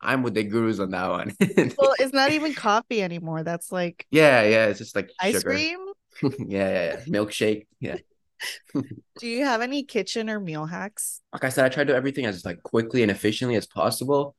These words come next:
Speaker 1: So I don't have a lot of dishes. I don't, I have, like, very, like, specific amount. I mean, I live by myself, so that's obviously different when you have, like, a family, but simple amount of stuff. Use, uh, cooking spray, so it's very easy to clean as well. It's, it's just,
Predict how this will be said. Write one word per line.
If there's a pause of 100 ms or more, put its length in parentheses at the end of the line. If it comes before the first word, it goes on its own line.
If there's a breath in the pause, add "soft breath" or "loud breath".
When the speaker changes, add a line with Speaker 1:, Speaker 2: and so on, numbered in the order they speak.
(280)
Speaker 1:
So (720)
I
don't
have
a
lot
of
dishes. (280)
I
don't,
I
have,
like,
very,
like,
specific
amount.
I
mean,
I
live
by
myself,
so
that's
obviously
different
when
you
have,
like,
a
family,
but (320 loud breath)
simple
amount
of
stuff. (540)
Use,
uh,
cooking
spray,
so
it's
very
easy
to
clean
as
well.
It's,
it's
just,